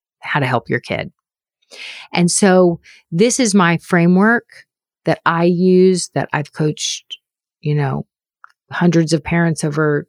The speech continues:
two decades. Um, this is how we truly get to the root of what's going on with our kids, why they're walking away and s-, why they're walking around in such a state of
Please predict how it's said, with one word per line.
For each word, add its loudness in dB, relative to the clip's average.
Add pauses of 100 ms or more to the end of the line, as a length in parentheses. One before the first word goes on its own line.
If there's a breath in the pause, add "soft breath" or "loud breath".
(120)
two 2
decades. 0 (440 loud breath)
Um, 2
this 0 (100)
is 4
how -2
we 0
truly 0
get -4
to -6
the 0
root 0 (420)
of -4
what's 0
going 0
on -2
with -4
our -4
kids, -6 (200)
why 2
they're 0
walking -2
away 0
and -4
s-, -8 (160)
why 0
they're 2
walking 0
around 0
in -4
such -4 (120)
a -2
state -4 (760 loud breath)
of 2